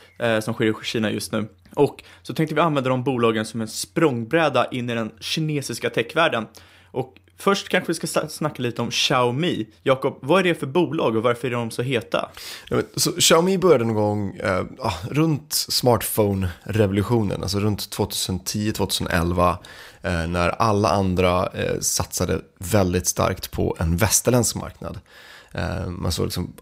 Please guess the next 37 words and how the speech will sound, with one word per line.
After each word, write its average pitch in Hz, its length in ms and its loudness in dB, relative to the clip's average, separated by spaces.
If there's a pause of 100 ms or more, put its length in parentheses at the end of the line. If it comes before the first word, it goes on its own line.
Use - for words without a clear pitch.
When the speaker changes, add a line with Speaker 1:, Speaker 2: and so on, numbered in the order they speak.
(180)
Speaker 2:
aktörer 95 540 2
som, 87 440 -2
eh, 82 60 -2 (240)
Samsung 107 640 2
och 95 80 2
Sony 95 440 4
försökte 90 400 0
köra 87 220 2
en 78 60 -2
följeton 117 840 2
och 90 300 -4
alla 87 160 -4
skulle 87 240 -6
liksom, 85 240 -6 (540)
eh, 87 200 -4 (160)
kopiera 101 480 0
det 80 120 -4
som 82 160 -6
Apple 107 400 0
hade 80 160 0
gjort - 420 -6
i 90 80 -6
princip, - 600 -4
och 85 320 -6
ingen 82 320 0
egentligen 76 360 2
lyckades. - 680 2 (380)
Så 92 360 2
var 90 380 0 (140)
Xiaomi 107 420 2 (220)
väldigt 90 380 2
smarta 95 400 -2
väldigt 92 260 -2
tidigt - 480 -6
med - 180 -8
att - 160 -8
skapa - 580 -2